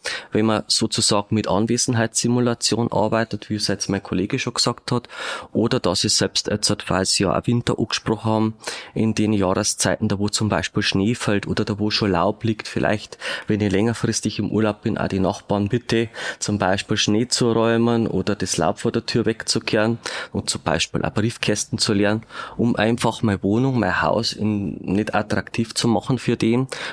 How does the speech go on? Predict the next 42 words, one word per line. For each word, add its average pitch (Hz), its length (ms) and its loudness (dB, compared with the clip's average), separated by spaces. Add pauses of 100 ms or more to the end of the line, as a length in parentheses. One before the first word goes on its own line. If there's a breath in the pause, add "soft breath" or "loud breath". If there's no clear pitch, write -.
Denn 98 220 0
da, 107 160 2
das 110 280 0
wäre 117 120 4
dann 110 260 2
tatsächlich 107 500 0
eine 104 80 -2
günstige 113 480 -2
Taggelegenheit. 113 880 0 (340 loud breath)
Und, 107 380 -4
ähm, 95 260 2
Objekte - 640 -2
haben 104 200 2
halt 110 160 0
oft - 380 -4
auch 95 60 2
eine 104 220 2
Seite, 104 460 0
da 104 220 -2
wo 104 80 0
vielleicht 92 400 -2
nicht 110 100 0
so - 100 -2
viele 113 200 0
Nachbarn 117 420 0
hinschauen. 110 520 2 (340 loud breath)
Und 107 200 -2
dann 95 140 4
natürlich 120 460 0
dann 98 160 2
noch 113 100 2
die 110 100 -2
mangelnde 104 460 2
Sozialkontrolle 110 960 0
dazu. 117 460 0 (400 loud breath)
Und 104 180 -2
dann 98 160 2
kann's 110 320 0
natürlich 107 380 0
schon 110 240 0
passieren, 107 640 0
äh, 95 260 0